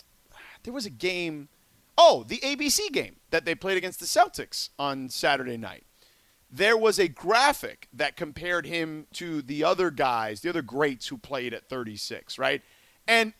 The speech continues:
we're talking about Kareem, right? Like, some of these other guys. And, like, there are a lot of top ten type talent,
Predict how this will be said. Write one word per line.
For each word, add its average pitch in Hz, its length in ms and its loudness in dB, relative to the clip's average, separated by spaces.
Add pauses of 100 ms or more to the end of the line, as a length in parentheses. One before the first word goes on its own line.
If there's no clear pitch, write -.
we're 330 120 2
talking 359 140 8
about 160 200 4
Kareem, 214 640 0
right? 214 240 4
Like, 175 140 0
some 208 120 0
of 214 60 -6
these 196 140 -4
other 190 160 2
guys. 185 500 6
And, 147 180 -8
like, 143 220 -4 (840)
there 311 140 6
are 285 80 10
a 208 60 10
lot 202 420 6
of 196 260 2 (760)
top - 380 0
ten 175 540 -2
type 143 300 -2
talent, 110 420 -4